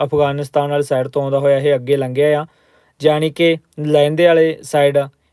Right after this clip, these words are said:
ਇਹ ਅੱਧ ਦੇ ਵਿੱਚ ਪਹੁੰਚ ਚੁੱਕੇ ਆ ਸਿਸਟਮ। ਹੌਲੀ ਹੌਲੀ ਇਹ ਸਿਸਟਮ ਜਿਹੜਾ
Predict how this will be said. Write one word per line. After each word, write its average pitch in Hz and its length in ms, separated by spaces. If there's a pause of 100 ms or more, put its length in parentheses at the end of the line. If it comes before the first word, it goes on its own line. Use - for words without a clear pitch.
ਇਹ 151 280
ਅੱਧ 135 160
ਦੇ 165 120
ਵਿੱਚ 151 200
ਪਹੁੰਚ 143 300
ਚੁੱਕੇ 147 280
ਆ 151 40
ਸਿਸਟਮ। 147 440 (600)
ਹੌਲੀ 190 260
ਹੌਲੀ 196 220
ਇਹ 196 140
ਸਿਸਟਮ 170 420
ਜਿਹੜਾ 165 280